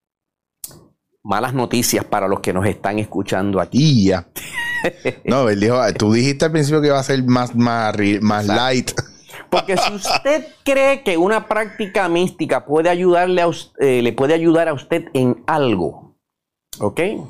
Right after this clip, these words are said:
Speaker 1: Pues usted se tiene que cambiar de paradigma, ¿ok? Usted tiene que educarse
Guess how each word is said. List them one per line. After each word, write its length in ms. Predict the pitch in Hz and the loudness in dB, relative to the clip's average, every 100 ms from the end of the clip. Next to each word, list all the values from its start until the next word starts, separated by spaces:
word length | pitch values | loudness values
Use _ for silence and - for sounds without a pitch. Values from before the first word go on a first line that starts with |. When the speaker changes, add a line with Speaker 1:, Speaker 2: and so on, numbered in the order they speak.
| - _ _ _ | -20 _ _ _
Speaker 1:
Pues 260 | - 370 - - | 0 0 -2 -8
usted 240 | 226 254 | -4 -2
se 140 | 262 | 0
tiene 260 | 269 220 330 | 0 2 2
que 140 | 294 | 0
cambiar 340 | - 135 127 208 | -2 0 0 0
de 80 | 311 | 0
paradigma, 720 | 160 117 98 - 98 - - | 0 -2 -2 -4 -8 -14 -20
¿ok? 1000 | - _ _ _ _ _ _ - 185 285 - _ _ _ _ _ | -20 _ _ _ _ _ _ -4 -4 -4 -12 _ _ _ _ _
Usted 280 | - - 113 | -14 -4 -2
tiene 240 | 127 120 113 | 0 -2 0
que 100 | 110 | -2
educarse 680 | 101 - 160 233 - 226 | -2 -2 -4 -4 -8 -12